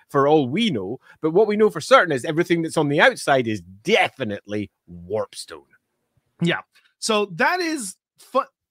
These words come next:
Speaker 2: to make it simple, that is the overall, uh, creation myth or story of it. And, uh, the, the thing that's very interesting about it is a lot of races kind of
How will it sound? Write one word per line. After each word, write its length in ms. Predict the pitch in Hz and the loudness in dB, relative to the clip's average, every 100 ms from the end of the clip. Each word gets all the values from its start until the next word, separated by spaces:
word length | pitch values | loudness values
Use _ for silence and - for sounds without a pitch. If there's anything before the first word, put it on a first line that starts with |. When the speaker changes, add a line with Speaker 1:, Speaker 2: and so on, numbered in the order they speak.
| _ 170 - | _ -20 -6
Speaker 2:
to 80 | 226 | -2
make 220 | 262 240 | -2 -2
it 140 | 269 - | -6 -4
simple, 420 | 240 196 180 175 | -2 -4 -6 -4
that 200 | 185 208 | -2 -2
is 160 | 226 170 | -2 -6
the 140 | 202 | -2
overall, 920 | 196 175 180 185 170 170 170 165 165 _ _ _ - | -2 -2 -2 0 2 0 -2 -4 -8 _ _ _ -6
uh, 360 | 160 151 143 - _ _ _ _ _ _ | -2 0 0 -4 _ _ _ _ _ _
creation 580 | - 220 202 - 165 139 | -2 0 0 -4 -10 -8
myth 220 | 131 120 _ | -10 -12 _
or 180 | 165 147 | -10 -10
story 440 | - 165 147 135 | -8 -6 -4 -4
of 120 | 120 | -6
it. 220 | 110 - _ _ _ _ _ | -8 -14 _ _ _ _ _
And, 580 | 170 165 156 151 147 151 - | -6 -4 -4 -6 -8 -10 -6
uh, 280 | 156 156 143 135 _ | -2 -2 -2 -8 _
the, 220 | 156 202 165 | -2 -2 -2
the 160 | 202 | -4
thing 180 | 294 349 | -4 -6
that's 140 | 311 | -4
very 180 | 269 247 | -2 -4
interesting 300 | 240 220 226 | -4 -8 -2
about 180 | 190 185 | 0 0
it 60 | 165 | -4
is 80 | |
a 40 | 160 | -2
lot 200 | 196 277 | 0 0
of 120 | 208 | -2
races 360 | 202 220 220 185 | -4 -4 -8 -6
kind 180 | 214 202 | -4 -4
of 160 | 151 | -6